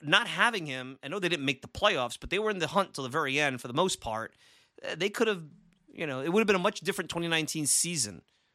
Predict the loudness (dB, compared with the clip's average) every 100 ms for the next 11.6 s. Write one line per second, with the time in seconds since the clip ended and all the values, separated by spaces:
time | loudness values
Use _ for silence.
0 | _ 0 2 2 0 4 4 2 -2 -8
1 | -4 -6 -4 -4 -2 -2 -2 2 2 2
2 | -4 0 0 0 -2 -2 0 0 0 0
3 | 0 -2 -14 -12 -12 -12 _ _ _ _
4 | 0 2 2 -2 2 2 2 0 0 0
5 | 0 0 0 2 2 2 -2 -6 -6 -4
6 | -2 -2 -4 -8 -10 -8 -6 -2 -2 -2
7 | -8 -12 -4 -2 0 -2 -6 -10 -6 -2
8 | -2 -4 -6 -8 -10 _ _ _ _ _
9 | -20 -6 -2 -2 4 6 6 2 -4 -8
10 | -8 -8 -10 -10 0 0 0 -2 -2 -8
11 | -8 2 4 4 2